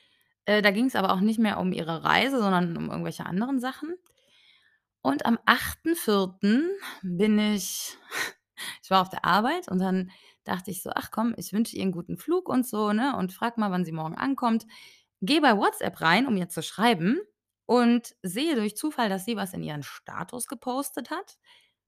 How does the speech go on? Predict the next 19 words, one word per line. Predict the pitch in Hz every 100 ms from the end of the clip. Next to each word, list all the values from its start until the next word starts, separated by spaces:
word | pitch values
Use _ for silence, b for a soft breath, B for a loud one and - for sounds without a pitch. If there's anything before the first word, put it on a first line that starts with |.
| _
gucke | - 180 - 202 254 480 - _ _
und | 262 277
dann | 294
steht | 294 - 190 208
da, | 269 294 311 b b b b _
äh, | 190 208 185 151 _
„Back | 185 185
in | 175 165
town“, | - 165 175 254 294
glaube | 269 285 339
ich, | 403 - - _
und | 220 226 208
'ne | 202
Deutschlandfahne. | 151 143 - - - - 139 - 180 _ _ _ _ _ _ _ _ _ _ _ -
Und | 143 -
ich | 135 -
war | -
so: | - - - _ _
„Hä?“ | - 147